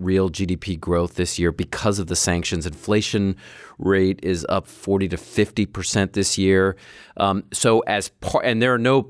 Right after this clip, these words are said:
there's at this point no serious political dialogue on relief of those sanctions. So I think put in that position,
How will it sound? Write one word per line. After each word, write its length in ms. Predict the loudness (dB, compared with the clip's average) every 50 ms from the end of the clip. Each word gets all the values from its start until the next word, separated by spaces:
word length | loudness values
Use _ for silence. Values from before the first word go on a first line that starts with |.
| 0 0
there's 180 | 0 0 0 -2
at 160 | -4 -2 0
this 160 | 0 0 0
point 300 | 0 0 0 0 2 2
no 160 | 2 2 2
serious 580 | 2 2 0 2 4 4 4 4 4 2 2 -2
political 680 | -4 -6 -2 0 2 2 2 2 0 -2 -4 -4 -4 -8 _ -2
dialogue 640 | 0 0 2 2 0 2 2 2 2 2 2 0 0
on 180 | -2 -2 -2
relief 640 | -4 -4 -4 -2 -2 0 2 4 4 4 2 2 -2
of 140 | -4 -4 -2
those 220 | -2 -2 -2 -2
sanctions. 680 | -2 -2 0 0 0 -2 -2 -6 -8 -8 -8 -12 -14 -14 -16 -18 -20 -20 -20 -6
So 120 | 0 0 2
I 40 | 2
think 200 | 2 0 -2 -6 -12 _ _ _ -14
put 280 | -2 2 2 4 4
in 120 | 4 2 2
that 240 | 2 0 -2 -2 -4
position, 640 | -4 -2 2 2 2 2 0 -2 -4 -6 -8